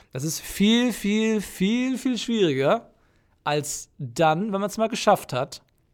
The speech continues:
auf dieses Niveau zu kommen, das Ganze jetzt nochmal zu verdreifachen, vervierfachen und sogar zu verfünffachen, um eben auf diesen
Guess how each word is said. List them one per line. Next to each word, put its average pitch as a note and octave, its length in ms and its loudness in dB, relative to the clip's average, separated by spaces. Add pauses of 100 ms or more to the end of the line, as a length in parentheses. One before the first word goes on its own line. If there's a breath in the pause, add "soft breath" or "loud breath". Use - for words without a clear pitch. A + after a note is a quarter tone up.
(180)
auf D3 280 0
dieses F3+ 200 0
Niveau G3 260 6
zu F#3 180 -2
kommen, D3 360 -4 (500 soft breath)
das E3 280 4
Ganze F3 280 -2
jetzt D#3+ 80 -8
nochmal D3+ 200 0
zu C#3+ 480 -2 (200)
verdreifachen, D3 1120 0
vervierfachen C#3+ 640 -2
und C3 100 -6
sogar B2+ 200 -6
zu - 100 -16
verfünffachen, E3+ 580 2 (460 loud breath)
um A#3 180 2
eben D#3+ 260 4
auf C3+ 280 0
diesen C3+ 420 -6